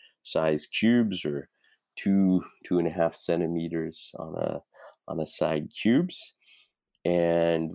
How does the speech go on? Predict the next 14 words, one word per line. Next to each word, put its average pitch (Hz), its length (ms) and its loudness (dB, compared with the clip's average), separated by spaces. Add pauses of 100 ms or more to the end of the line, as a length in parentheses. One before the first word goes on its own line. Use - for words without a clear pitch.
we 82 200 0
systematically 92 1700 0 (420)
dissected 82 720 0
the - 80 -2
brain. 107 580 2 (520)
So 80 640 -2 (600)
along 82 500 2
by, 76 360 0
by 73 300 -2 (340)
dissecting, 82 680 0
it's, 76 340 -2
it's - 160 -10
separating 85 1120 0
it 82 280 -2